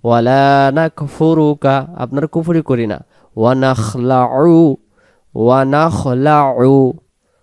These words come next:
ওয়া নাখলাউ। এই শব্দটা যেন ওয়া নাখলাউ উচ্চারণ না হয়। এখানে নুন খ জবর নাখ, বাংলাতে দুন্দান না একান না, আর খ দিলে যেমন নাখ, আর যদি বলি ওয়া নাক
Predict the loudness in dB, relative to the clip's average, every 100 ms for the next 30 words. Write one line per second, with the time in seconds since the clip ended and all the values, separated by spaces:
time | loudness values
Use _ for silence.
0 | _ -2 0 2 0 -2 -2 -6 -8 -10
1 | -2 0 2 0 2 2 0 -4 _ -20
2 | -20 _ -4 -4 -2 -2 -2 0 0 0
3 | 0 -2 -4 -2 0 2 0 -2 -6 -4
4 | -4 -2 -4 -4 -6 -8 _ _ _ _
5 | -6 -2 -2 0 0 0 -2 -2 -2 0
6 | 0 0 -2 -2 -6 -10 _ -8 -4 -2
7 | -2 -2 -4 -6 _ _ _ -4 -2 -2
8 | -2 -2 -2 -4 -6 -4 -4 -4 -6 -8
9 | -2 0 0 0 -2 -2 -2 -2 -2 -2
10 | -4 -6 -12 _ _ _ _ -8 -4 -2
11 | 0 0 0 0 -4